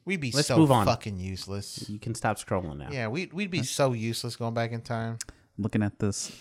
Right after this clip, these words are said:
Speaker 3: this amazing human form here. Look at those buttocks, that booty. Even back then, they were all about the butt.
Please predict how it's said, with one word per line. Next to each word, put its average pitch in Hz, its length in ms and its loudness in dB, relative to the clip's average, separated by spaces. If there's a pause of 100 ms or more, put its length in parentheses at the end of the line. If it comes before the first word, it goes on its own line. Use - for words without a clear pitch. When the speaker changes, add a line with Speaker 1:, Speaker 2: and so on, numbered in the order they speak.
(340)
Speaker 3:
this 107 240 0
amazing 104 840 4
human 113 360 4
form 92 500 -2
here. 87 340 -2 (600)
Look - 100 -18
at 110 40 -6
those 101 200 0
buttocks, - 760 0 (600)
that 98 180 -2
booty. 90 320 0 (760)
Even 143 300 10
back 127 200 10
then, 101 440 6
they 95 100 6
were 92 100 6
all 90 140 8
about 85 260 2
the - 60 -20
butt. 80 260 0